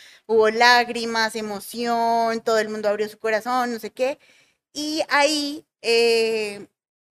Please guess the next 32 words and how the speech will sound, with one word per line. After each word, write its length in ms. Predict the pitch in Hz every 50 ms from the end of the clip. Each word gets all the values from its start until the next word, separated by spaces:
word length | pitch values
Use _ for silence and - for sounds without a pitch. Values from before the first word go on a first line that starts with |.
| _ _ _ _ _ - -
había 400 | 226 247 254 254 240 220 214 208
una 760 | 214 220 226 226 226 226 226 226 226 226 226 233 233 226 - -
mujer 400 | 240 240 247 240 - 254 226 220
maravillosa 680 | 220 208 208 214 226 254 233 269 262 262 262 262 254 254 _
que 280 | - 254 247 247 240
era 200 | 226 226 220 -
parte 320 | - 247 247 240 - - 226
de 200 | 226 226 226 226
un 140 | 220 220
grupo 260 | 208 214 214 214 214 208
de 60 | 208
investigación 540 | 208 208 208 - 226 202 214 214 240 226 220
que 80 | 220
se 60 | 196
estaba 220 | 196 - 226 208 190
construyendo 540 | - 196 208 - 240 233 240 254 254 254 247
en 60 | 240
la 80 | 233 226
Universidad 440 | 220 220 214 208 214 208 214 190 185
del 140 | 180 175
Tolima. 520 | - 208 220 254 277 254 214 185 180 202 _ _ _ _ _ _ _ _ _ _ _ _
Ella 460 | - 240 247 240 226 233 226 226 233 233
habla 280 | 240 247 240 240 233
con 200 | - 247 226 226
sus 180 | - 233 220 -
compañeras 1000 | - 220 214 208 - 233 254 285 302 294 277 262 226 226 233 254 277 269 - _
y 120 | - 247 240
les 180 | 220 208 -
cuenta 500 | _ - 233 220 214 214 214 214 214 202
sobre 220 | 208 208 208 208 208
la 100 | 220 220
exposición. 760 | 220 - - 233 240 262 254 - 294 277 262 269 294 -